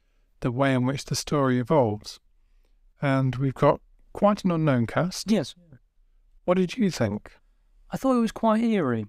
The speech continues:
Speaker 2: and I think sometimes with an eerie atmosphere, it can either land very well or not at all. And in this particular case, I think it was done very well.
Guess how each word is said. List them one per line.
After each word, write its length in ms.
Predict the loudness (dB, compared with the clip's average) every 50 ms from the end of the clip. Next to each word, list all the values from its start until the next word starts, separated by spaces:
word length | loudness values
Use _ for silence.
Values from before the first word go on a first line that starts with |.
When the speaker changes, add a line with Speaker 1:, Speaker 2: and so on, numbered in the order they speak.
| -10 -8 -4
Speaker 2:
and 120 | 0 0 0
I 60 | 0
think 400 | 0 0 0 0 0 0 -2 -6
sometimes 720 | -6 -2 0 2 2 0 0 -2 -2 0 2 2 2 0 0
with 140 | 0 0
an 120 | 0 -2 -2 -2 0
eerie 360 | 0 0 2 2 0 -2 -2 0
atmosphere, 840 | 0 0 0 -2 _ -2 -2 -2 -2 -4 -8 -4 -2 0 2 2 2
it 120 | 0 -2 -2
can 160 | -2 0 0
either 220 | 0 2 0 0
land 540 | 0 0 0 0 0 0 0 -2 -4 -6 -8 _ _ _ _ _ _ _ _ _ _ _ _ _ _ _ _ 0
very 300 | 2 2 2 2 0 0
well 400 | 0 0 2 2 0 -2 -4 -8 _ _ _ _ _ _ _ _ _ _ _ _ _
or 160 | -4 -2 0
not 220 | 2 2 2 0 -2
at 260 | -4 -6 -6 -2 0
all. 240 | 0 0 -2 -4 -12 _ _ _ _ _ _ _ _ _ _ _ -4
And 100 | -2 0
in 100 | 2 2
this 100 | 0 0
particular 560 | -2 -6 -4 -2 -2 0 0 0 0 0 0
case, 240 | 0 0 -2 -2 0
I 120 | -2 -2 0
think 160 | 0 2 2
it 60 | 2
was 180 | 2 0 0 0
done 240 | 0 0 0 0
very 280 | 2 2 2 2 2 0
well. 260 | 0 -4 -6 -6 -10